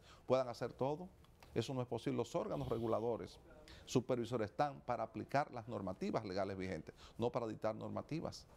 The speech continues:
Entonces, ese tipo de cosas no puede ser. Eh, ese tipo hay que cambiarlo. Nosotros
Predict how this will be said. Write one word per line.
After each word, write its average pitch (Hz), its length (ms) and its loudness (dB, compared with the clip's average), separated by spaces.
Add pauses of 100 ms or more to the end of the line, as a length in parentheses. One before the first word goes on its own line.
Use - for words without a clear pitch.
(120)
Entonces, - 320 -4 (180)
ese 110 220 0
tipo 131 280 -2
de 120 80 2
cosas 107 280 -4
no 98 80 -2
puede 85 300 0
ser. 120 260 -2 (800)
Eh, 107 420 2
ese 139 260 -2
tipo - 400 -2 (220)
hay 117 160 4
que 120 120 -14
cambiarlo. 107 520 -2
Nosotros 139 320 -2